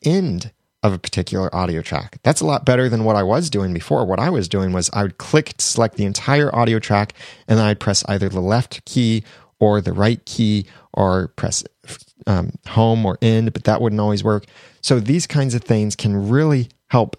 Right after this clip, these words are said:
speed up your workflow by using keyboard shortcuts. Now, if you want a full list of these, someone has made a nice little reference of keyboard shortcuts, and I'll have a link to that in the show notes at the audacity to podcast dot com slash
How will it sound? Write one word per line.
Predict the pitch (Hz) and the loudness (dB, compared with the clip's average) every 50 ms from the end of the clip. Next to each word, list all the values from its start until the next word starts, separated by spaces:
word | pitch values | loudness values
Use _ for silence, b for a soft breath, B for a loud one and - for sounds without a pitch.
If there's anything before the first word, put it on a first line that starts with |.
| - - | -6 -4
speed | - - - - - 147 156 143 117 | -4 -4 -4 -2 0 0 2 2 2
up | 113 107 - - - | 2 0 -2 -6 -8
your | - 113 107 107 | -4 -2 -2 0
workflow | 101 98 117 131 127 - - - 110 98 92 87 87 95 95 - _ _ _ _ _ _ _ _ _ _ _ _ _ _ _ _ _ _ B B B B B B _ | 0 0 -2 -2 -4 -6 -6 -2 0 2 2 2 0 -2 -4 -10 _ _ _ _ _ _ _ _ _ _ _ _ _ _ _ _ _ _ B B B B B B _
by | - 117 117 | 0 0 2
using | 113 104 113 120 123 110 131 127 127 117 | 2 2 0 0 0 0 0 0 -2 -4
keyboard | - - 131 120 104 120 117 104 | -2 -2 0 0 2 2 0 0
shortcuts. | - - 147 170 - - 90 - - - B B B B | 0 -2 -2 -2 -2 -4 -4 -4 -6 -10 B B B B
Now, | - 123 | 0 0
if | 123 - | 2 2
you | 135 156 | 2 0
want | 175 151 | 0 0
a | 107 | -2
full | - - - - 170 196 214 | -4 -4 0 2 2 2 4
list | 202 160 131 107 - - | 2 2 2 2 0 -2
of | 110 95 | -2 0
these, | 101 104 98 107 104 - - - | 0 0 0 0 0 -2 -2 -2
someone | - - 190 214 214 180 | -2 0 0 2 2 2
has | 156 151 143 143 156 147 | 2 2 2 2 0 2
made | 147 139 127 123 117 | 2 2 2 2 2
a | 110 | 2
nice | 104 110 113 123 120 - - | 2 2 2 2 0 0 0
little | 127 120 110 104 | 0 2 2 2
reference | 98 101 107 104 104 - 101 92 92 - - | 2 2 2 0 0 -2 -4 -4 -4 -4 -4
of | - 117 113 101 - | -2 -2 -2 -4 -4
keyboard | - 117 107 92 101 98 92 | -4 -2 0 0 0 0 0
shortcuts, | - - 98 80 - 92 90 - - | -2 -4 -4 -4 -2 -4 -4 -2 -2
and | 110 | -2
I'll | 110 117 | 0 0
have | 143 147 127 | 0 0 0
a | 120 | 0
link | 104 107 107 104 - | 0 0 0 -2 -4
to | - - 104 | -4 -4 -2
that | 90 90 87 90 - | -2 -2 -2 -4 -4
in | 101 | -4
the | 101 98 | -4 -4
show | - - 98 92 | -2 -2 -2 0
notes | 90 90 90 - - - | 0 -2 -2 -4 -4 -4
at | 98 98 - B B B B B B - | -4 -4 -4 B B B B B B -2
the | 123 117 | 0 0
audacity | 110 107 101 113 113 110 - - 127 | 0 0 0 0 0 0 -2 -4 -4
to | - - | -6 -4
podcast | - 113 110 104 - 113 101 98 - - | -4 -4 -4 -2 -2 -2 -2 -2 -2 -2
dot | - 98 - - | -4 -4 -4 -8
com | - - 117 110 110 110 110 - - | -8 -4 -2 0 0 0 -2 -2 -4
slash | - - - - - 107 101 95 95 98 98 - - | -4 -4 -4 -2 -2 0 0 0 0 -2 -2 -4 -8